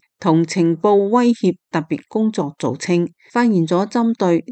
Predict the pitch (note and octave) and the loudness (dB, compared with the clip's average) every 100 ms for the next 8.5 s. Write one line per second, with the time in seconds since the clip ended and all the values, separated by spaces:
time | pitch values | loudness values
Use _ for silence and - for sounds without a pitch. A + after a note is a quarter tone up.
0 | - - D3+ D3 D#3 G3 F#3+ E3+ D#3+ G3 | -12 -2 0 0 -2 -4 -2 0 0 2
1 | E3 E3 - A3+ G#3+ - A#2 F#2+ D#3 C#3 | 2 2 0 -2 -2 -4 -8 -6 -4 -2
2 | F#3 - C4 A#3+ D#3 C3+ F2 A#2+ D3+ - | -2 0 0 2 0 -2 -6 -6 -6 -6
3 | G#3 F3 - E3 E3+ D#3 D#3 - D3+ D3+ | -2 -2 -2 0 0 0 -2 -2 -2 -2
4 | - _ - C4+ C4+ B3+ F#3 D#3 D#3 C#3+ | -6 _ 0 4 6 4 4 0 -2 -2
5 | C3 _ - F3+ E3+ E3+ A#3+ A#3 A#3 A3 | -4 _ -2 0 0 0 2 2 2 0
6 | A3 G3 D#3+ D3+ - F3 F3 E3 - G#3+ | 0 2 2 0 -6 -2 0 -2 -2 -2
7 | G3+ F#3+ F3 D#3+ E3 F#3 - A#3+ A3+ C3 | 0 0 0 0 0 -4 -2 0 0 2
8 | C#3 F#3+ - D#3 B2 | 0 -2 -2 -4 -4